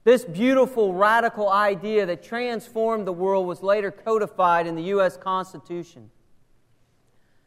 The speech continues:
That, that explained who could serve in government, what would our government look like, but more importantly,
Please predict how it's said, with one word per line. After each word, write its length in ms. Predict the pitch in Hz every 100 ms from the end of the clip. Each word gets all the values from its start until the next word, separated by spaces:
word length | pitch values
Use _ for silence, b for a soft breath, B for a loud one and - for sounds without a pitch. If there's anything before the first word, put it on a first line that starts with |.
| _ _ _ _ _ _ _ -
That, 440 | 226 220 - -
that 320 | 190 202 202 - -
explained 540 | 190 185 - 247 240 185
who 360 | - 269 277
could 180 | 254 226
serve 340 | - 202 196 180
in 80 |
government, 480 | 170 180 160 156 143 - -
what 340 | 190 254 285
would 120 | 254 233
our 140 | 220
government 540 | 180 214 208 208 190
look 260 | 185 208 208
like, 340 | 156 147 147 - b b -
but 140 | 240
more 280 | 233 294 285
importantly, 680 | 254 285 269 269 196 190